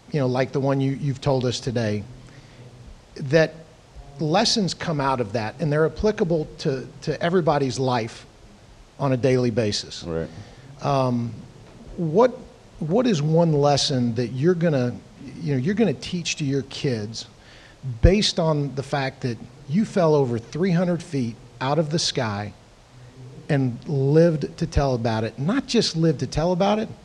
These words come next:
Speaker 1: but you've actually thrived as a result of it.
Speaker 2: Right.
Speaker 1: Because of your approach.
Speaker 2: I mean, the ones that I tell my kids, you know, my, 'cause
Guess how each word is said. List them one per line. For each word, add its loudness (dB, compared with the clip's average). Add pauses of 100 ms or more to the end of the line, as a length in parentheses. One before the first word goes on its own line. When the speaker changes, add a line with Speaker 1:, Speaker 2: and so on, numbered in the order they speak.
(1040)
Speaker 1:
but 0
you've 0
actually 2 (300)
thrived 2
as 0
a -2
result -2
of -8
it. -10 (220)
Speaker 2:
Right. -6 (240)
Speaker 1:
Because 4
of -6
your 0
approach. -4 (680)
Speaker 2:
I 0
mean, 2
the 6
ones 6
that 8
I 8
tell 4
my 6
kids, 4
you 2
know, 4
my, 2
'cause 0